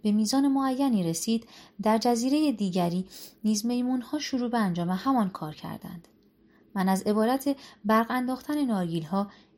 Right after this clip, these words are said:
این عبارت به نظرم گیراتر از عبارت پاک کردن خاک روی سیب زمینی‌ها است.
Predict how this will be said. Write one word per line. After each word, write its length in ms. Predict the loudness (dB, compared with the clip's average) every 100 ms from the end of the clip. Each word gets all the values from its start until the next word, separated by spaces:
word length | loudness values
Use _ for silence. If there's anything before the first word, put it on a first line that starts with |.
| -2
این 100 | 0
عبارت 480 | 0 2 2 0
به 80 | -2
نظرم 420 | 0 2 0 -2 -6 -16 _
گیراتر 440 | -2 0 0 0 2
از 200 | 2 0
عبارت 380 | -2 0 -2 -4
پاک 280 | -4 -6
کردن 500 | -4 0 0 0 -2
خاک 460 | -2 -2 -2 -2 -6 -8 -20 -10
روی 220 | -4 -2 -2
سیب 200 | -2 -2
زمینی‌ها 580 | 0 0 0 0 0
است. 360 | -2 -4 -8 -12